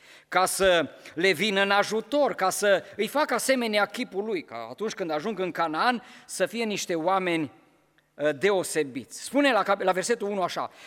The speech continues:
„Poporul a cârtit în gura mare împotriva Domnului, zicând că îi merge rău.”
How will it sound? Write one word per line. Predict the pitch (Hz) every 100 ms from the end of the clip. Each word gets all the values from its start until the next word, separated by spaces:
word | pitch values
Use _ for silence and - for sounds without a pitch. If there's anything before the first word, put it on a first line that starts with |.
| -
„Poporul | 208 196 302 277
a | 214
cârtit | 214 185 226 285
în | 233 202
gura | 233 233 214
mare | 220 196 156
împotriva | 156 180 185 160
Domnului, | 156 160 127 139
zicând | 156 - 156 -
că | 160
îi |
merge | 185 202 143 175
rău.” | 180 175 117